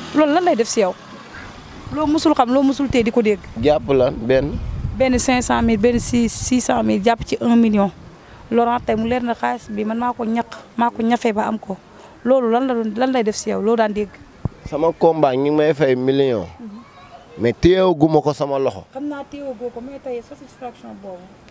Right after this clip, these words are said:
Speaker 1: c'est le fait
Speaker 2: Mais sant Yàlla. Ndax li ma am làmba ma ko may ak sama gëm-gëm. Man toujours rek damaa jiital samay gëm-gëm quoi. Man dama yaakaar ne bu ma gëmul sama bopp rek perte naa. Moo tax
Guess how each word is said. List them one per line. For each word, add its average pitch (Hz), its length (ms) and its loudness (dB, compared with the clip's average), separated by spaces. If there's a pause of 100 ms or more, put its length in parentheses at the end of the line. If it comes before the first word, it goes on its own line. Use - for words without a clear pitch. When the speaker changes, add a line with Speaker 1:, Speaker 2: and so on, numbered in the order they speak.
Speaker 1:
c'est 240 100 -18
le 240 80 -12
fait - 120 -12
Speaker 2:
Mais 120 140 0
sant 147 320 0
Yàlla. 170 440 2 (760)
Ndax 104 300 0
li 127 160 4
ma 156 100 2
am 143 240 0
làmba 135 340 2
ma 131 140 -2
ko 127 100 -2
may 127 140 -4
ak 113 120 -4
sama 131 240 -2
gëm-gëm. 107 480 0 (1400)
Man 101 380 -2 (140)
toujours 147 400 4
rek 131 200 2 (400)
damaa 135 280 2
jiital 131 400 2
samay 127 320 2
gëm-gëm 117 480 0
quoi. 95 320 2 (640)
Man 104 320 0
dama 117 200 4
yaakaar 120 360 0
ne 117 80 -2
bu 107 160 -2
ma 135 80 4
gëmul 123 340 2
sama 113 220 2
bopp 104 320 0
rek 101 240 0
perte 101 320 0
naa. 87 240 -4 (880)
Moo 95 240 -2
tax 98 180 -2